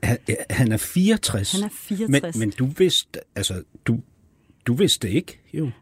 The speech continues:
Speaker 2: Nej,
Speaker 1: Da
Speaker 2: da,
Speaker 1: jeg sagde
Speaker 2: da vi,
Speaker 1: enogtres,
Speaker 2: da vi
Speaker 1: så, så
Speaker 2: snakkede
Speaker 1: var
Speaker 2: om,
Speaker 1: du
Speaker 2: jeg synes, det lød forkert, fordi det kunne jeg huske, at det var han blevet, og han har lige haft fødselsdag nu. Øh, altså, e-, efter vi talte sammen sidst. Så jeg
Speaker 1: Ja.
Speaker 2: var sikker på, at du tog fejl, men du var meget insisterende, og så tænkte jeg,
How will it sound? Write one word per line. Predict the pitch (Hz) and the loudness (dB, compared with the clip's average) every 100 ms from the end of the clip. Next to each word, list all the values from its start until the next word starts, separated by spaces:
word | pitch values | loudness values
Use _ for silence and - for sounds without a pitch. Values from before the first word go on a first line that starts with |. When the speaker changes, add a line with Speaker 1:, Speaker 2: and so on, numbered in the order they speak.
| - | -6
Speaker 2:
Nej, | 180 | -4
Speaker 1:
Da | 110 | -2
Speaker 2:
da, | |
Speaker 1:
jeg | 190 | 0
sagde | 175 135 | 0 2
Speaker 2:
da | 202 | 4
vi, | |
Speaker 1:
enogtres, | - - - 139 - | 4 2 0 -2 2
Speaker 2:
da | 220 | 2
vi | 208 | 2
Speaker 1:
så, | |
så | - | 2
Speaker 2:
snakkede | 214 262 | 2 2
Speaker 1:
var | |
Speaker 2:
om, | 196 | 2
Speaker 1:
du | |
Speaker 2:
jeg | 185 180 | 0 -2
synes, | - 269 285 | 2 2 4
det | 277 | 4
lød | 226 220 | 4 2
forkert, | - - - 208 - | -2 -4 0 0 0
fordi | - 185 196 | -4 0 0
det | 226 226 | 0 2
kunne | 269 | 4
jeg | |
huske, | 190 202 - | 4 0 0
at | 190 - | -2 0
det | 185 | 0
var | 170 | 2
han | 185 214 | 2 0
blevet, | 165 151 151 | 0 0 0
og | 156 | 2
han | 160 | 2
har | |
lige | 165 226 | 4 2
haft | - | 2
fødselsdag | 170 175 - 156 | -2 0 0 2
nu. | 151 147 - - - - - - - - | 4 2 -2 -16 -14 -16 -18 -20 -12 0
Øh, | 202 190 170 170 | 4 6 4 0
altså, | 165 170 - | 0 0 -2
e-, | - 226 | 0 0
efter | - 208 | 2 0
vi | 170 | 0
talte | - 170 160 185 | -2 -2 -2 -2
sammen | 180 156 165 | 0 2 2
sidst. | 165 165 156 - - _ | 2 0 0 -6 -14 _
Så | - | -6
jeg | 170 | -2
Speaker 1:
Ja. | 151 | -2
Speaker 2:
var | - | 2
sikker | 269 233 | 4 4
på, | 226 202 - | 2 0 0
at | 180 - _ - | -6 -8 _ -6
du | 208 | -4
tog | 208 | -2
fejl, | - 175 156 180 | 0 0 0 -2
men | 190 185 | -2 -2
du | 180 170 | 0 0
var | |
meget | 165 208 | 2 4
insisterende, | 254 - - 233 208 220 226 - - - - | 4 2 -2 0 2 2 2 0 -14 -20 -8
og | - | -2
så | 214 | 0
tænkte | 208 202 170 | 2 4 4
jeg, | 170 | 4